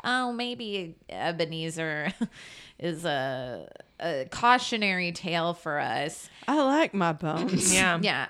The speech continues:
Speaker 1: I'm
Speaker 3: Don't wanna
Speaker 1: pretty sure
Speaker 3: overdo
Speaker 1: I'm
Speaker 3: it.
Speaker 1: into my bones.
Speaker 3: They're into you.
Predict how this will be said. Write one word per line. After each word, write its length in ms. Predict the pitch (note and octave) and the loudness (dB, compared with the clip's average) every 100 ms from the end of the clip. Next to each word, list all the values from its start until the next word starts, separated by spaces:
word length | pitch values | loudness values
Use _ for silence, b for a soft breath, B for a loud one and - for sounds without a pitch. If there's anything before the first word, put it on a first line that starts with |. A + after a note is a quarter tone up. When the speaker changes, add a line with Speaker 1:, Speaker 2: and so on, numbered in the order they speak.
| - | 0
Speaker 1:
I'm 80 | |
Speaker 3:
Don't 80 | E4+ | 2
wanna 160 | E4+ G#3+ | 4 4
Speaker 1:
pretty 180 | G3+ A#3 | 4 2
sure 140 | B3+ A#3+ | 2 4
Speaker 3:
overdo 120 | G#3 | 4
Speaker 1:
I'm 60 | F3+ | 2
Speaker 3:
it. 100 | F#3 | -2
Speaker 1:
into 160 | F#3 F3+ | -4 -4
my 160 | D3 | -6
bones. 800 | C#3+ D3 D#3+ E3 E3 E3 E3 F#3 - B B B | -6 -4 -2 -2 -4 -4 -4 -6 -10 B B B
Speaker 3:
They're 100 | F#3 | -2
into 180 | G#3+ G#3+ | 0 0
you. 280 | B3 G#3 | 0 -2